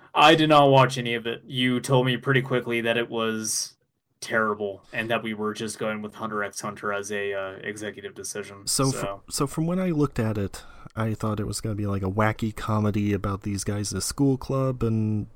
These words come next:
Speaker 2: you know, they solve people's problems. Basically like Medaka Box, if you know anything about that. Uh, but
Speaker 1: I
Speaker 2: no,
Speaker 1: didn't.
Speaker 2: it, it was just boring and, like, really dramatic. And it's like, "Eh,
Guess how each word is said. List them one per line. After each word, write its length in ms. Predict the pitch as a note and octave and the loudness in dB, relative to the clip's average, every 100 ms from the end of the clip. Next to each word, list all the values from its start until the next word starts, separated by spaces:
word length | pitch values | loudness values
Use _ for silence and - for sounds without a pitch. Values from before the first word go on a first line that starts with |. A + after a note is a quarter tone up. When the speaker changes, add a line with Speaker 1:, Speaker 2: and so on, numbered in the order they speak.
| - | -8
Speaker 2:
you 100 | A#2 | -2
know, 220 | G#2 G2 G2 | 0 0 2
they 140 | G2+ | 0
solve 320 | - A2+ A#2+ | 0 0 -2
people's 320 | B2+ B2 B2+ | -2 -2 -2
problems. 720 | - A#2+ B2 B2 B2 B2 A#2 - - - C#3 | -2 0 2 2 0 0 -2 -8 -12 -6 0
Basically 320 | F3+ - E3 | 0 2 2
like 200 | C3 A2+ | 2 2
Medaka 540 | A2+ G#2+ A2 - G#2+ | 0 2 0 0 -4
Box, 520 | G2+ F#2+ G#2 - - - | -2 -2 -2 -4 -4 -4
if 220 | G#2+ - | -8 -4
you 60 | G2+ | -2
know 180 | G2+ G2 | 0 0
anything 400 | G2 G2 G#2 F#2+ | -2 -2 -2 0
about 240 | G2 F#2 | -2 0
that. 240 | F#2+ F2 - - - _ _ _ _ _ _ _ D#3 | 0 -2 -6 -16 -20 _ _ _ _ _ _ _ -2
Uh, 100 | D#3+ | 0
but 120 | C#3+ | 2
Speaker 1:
I 80 | B2 | 2
Speaker 2:
no, 160 | D#3 A2+ | 2 0
Speaker 1:
didn't. 160 | - | 2
Speaker 2:
it, 40 | D3+ | 2
it 20 | |
was 160 | D#3+ | 2
just 240 | C#3 B2 - | 0 -2 -4
boring 460 | F2 G#2+ A#2 B2+ G#2+ | -4 0 0 0 0
and, 100 | G2+ | 0
like, 140 | F#2+ | -2
really 280 | G2 A2+ A2+ | -2 -2 -2
dramatic. 880 | G#2 G#2 F#2 F#2 G2 G#2 - - - - - - - | -2 0 0 0 0 -2 -6 -12 -16 -18 -20 -20 -8
And 80 | F#2+ | -6
it's 120 | F#2 | -4
like, 120 | F#2 F#2 | -4 -2
"Eh, 240 | G#2 | -2